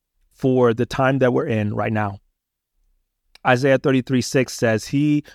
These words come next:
will be the sure foundation, not for future times." It says, "For your times, your present time, a rich store of salvation,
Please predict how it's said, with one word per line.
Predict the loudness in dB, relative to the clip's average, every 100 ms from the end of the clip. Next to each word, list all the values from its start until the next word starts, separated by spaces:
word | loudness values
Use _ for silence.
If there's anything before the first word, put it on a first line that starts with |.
| _
will | -2
be | 2 2
the |
sure | 0 -2 0 2
foundation, | 2 2 0 -2 -2 -4 -2 0
not | 0 -2
for | 0 -2
future | 0 -2 -2 0 -2
times." | 0 -2 -2
It |
says, | 0 0 0
"For | -2 0 2
your | 2 2 2 2
times, | -2 -6 -8 -12 -16 -20 -20 0
your | 2 2
present | 2 2 2 -2 -4 -4
time, | -6 -6 -8 -14 _ _ _ _ _ _
a | 0
rich | 2 2 0
store | 0 2 2
of | 2
salvation, | 2 0 2 0 0 -2 -2